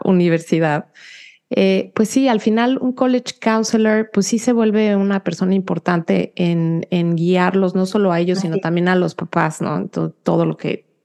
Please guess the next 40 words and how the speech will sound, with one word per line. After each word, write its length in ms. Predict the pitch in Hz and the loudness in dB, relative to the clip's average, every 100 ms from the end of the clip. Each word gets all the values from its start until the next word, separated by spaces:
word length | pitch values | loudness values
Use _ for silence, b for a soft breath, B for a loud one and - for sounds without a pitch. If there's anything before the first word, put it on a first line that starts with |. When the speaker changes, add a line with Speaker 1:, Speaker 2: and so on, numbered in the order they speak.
| - | -16
Speaker 1:
se 120 | - 175 | -6 -2
Speaker 2:
Ujú. 60 | |
Speaker 1:
necesita, 720 | 160 208 240 202 185 180 170 | -2 0 0 0 -2 -2 -2
etcétera. 560 | 160 - 175 170 - - - | -2 -2 -4 -2 -4 -4 -4
Entonces, 600 | 196 196 226 214 240 240 _ | -2 0 0 0 -2 -4 _
en 320 | 226 226 226 226 | -2 0 0 0
una 140 | 254 294 | -2 -4
escuela 640 | - - 254 247 240 233 B B B _ _ | -4 0 2 2 0 -2 B B B _ _
pública, 640 | 254 240 214 196 - - _ | 0 2 2 0 -4 -6 _
¿qué 140 | 285 | -4
recursos 600 | 311 330 - 269 240 247 | -2 -4 -4 -4 -2 -2
existen? 640 | 226 214 - 196 - 202 202 | -4 -4 -2 -4 -2 -2 -2
¿Cómo 460 | - - 240 240 | -4 -2 0 2
los 200 | 226 202 185 | 0 0 -2
accesamos? 920 | 180 180 - 185 185 180 180 - _ | -2 -6 -2 0 2 0 -2 -6 _
¿Qué 140 | - 240 | -2 0
le 120 | 240 | 0
recomendarías 800 | 208 202 185 175 175 175 170 - | 0 0 0 0 0 0 0 -2
a 20 | |
las 240 | 170 165 | -4 -2
mamás 340 | 170 170 170 170 | -2 0 0 -2
que 200 | - 170 | -4 -6
sus 280 | - 185 190 | -6 -6 -4
hijos 240 | 185 190 | -2 -4
están 220 | 185 175 | -4 -4
en 60 | 175 | -6
high 180 | - 180 | -4 -4
school 300 | - 214 214 B B B | -2 -4 -4 B B B
y 120 | 202 | -2
ya 160 | 185 190 | 2 2
se 100 | 202 | 0
están 240 | 208 196 | -2 0
acercando 440 | 190 190 170 180 180 | -2 -2 -4 -2 -2
a 20 | |
este 160 | 175 180 | -2 -2
momento 400 | 165 165 160 180 | 0 -2 0 0
de 80 | |
averiguar 560 | 165 156 156 165 175 190 | 0 -2 -2 -2 -2 -4
qué 160 | - 185 | -6 -6
sigue 480 | - 170 165 - | -2 -4 -2 -6